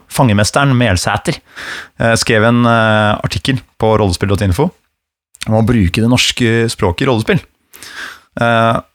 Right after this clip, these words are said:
og hun, eh, har jo da podcasten Grip Terningen, eh, sammen med en, eh, herlig gjeng med folk som spiller på norsk.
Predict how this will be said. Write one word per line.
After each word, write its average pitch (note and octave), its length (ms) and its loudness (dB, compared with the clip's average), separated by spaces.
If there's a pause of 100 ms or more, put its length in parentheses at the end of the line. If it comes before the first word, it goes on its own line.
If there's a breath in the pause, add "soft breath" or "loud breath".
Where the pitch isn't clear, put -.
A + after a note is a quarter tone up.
(140)
og A#2 400 2 (200)
hun, B2+ 400 2
eh, B2 180 2
har G#2+ 160 2
jo G#2+ 120 2 (100)
da G2 360 2
podcasten F#2+ 520 -4
Grip F#2+ 180 -2
Terningen, G#2+ 500 0 (500 soft breath)
eh, G#2 140 0
sammen G2 260 -2
med F#2+ 160 0
en, G2 140 -2
eh, F#2+ 500 0
herlig G#2 240 0
gjeng A#2+ 180 0
med A#2 280 0
folk A#2 180 -4
som - 120 -4
spiller G#2 220 -2
på B2 120 0
norsk. - 340 -2